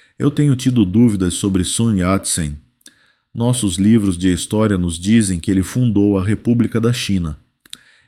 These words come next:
Ele é até chamado de pai da nação. Mas você pode comprovar cientificamente e com cem por cento de certeza que Sun Yat-sen viveu?" Li riu.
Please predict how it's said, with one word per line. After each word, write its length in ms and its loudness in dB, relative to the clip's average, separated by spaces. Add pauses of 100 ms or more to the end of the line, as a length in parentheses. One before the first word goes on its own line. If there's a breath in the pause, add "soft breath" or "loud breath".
Ele 220 2
é 100 2
até 260 -2
chamado 600 0
de 200 0
pai 240 -2
da 120 -2
nação. 520 -2 (680)
Mas 480 -2 (360 soft breath)
você 220 -4
pode 340 0
comprovar 600 -2
cientificamente 1080 -2
e 120 -2
com 200 -4
cem 300 -2
por 200 -2
cento 360 -4
de 80 -2
certeza 680 0
que 180 -6
Sun 360 -2
Yat-sen 520 -4
viveu?" 580 -2 (640 soft breath)
Li 260 6
riu. 420 2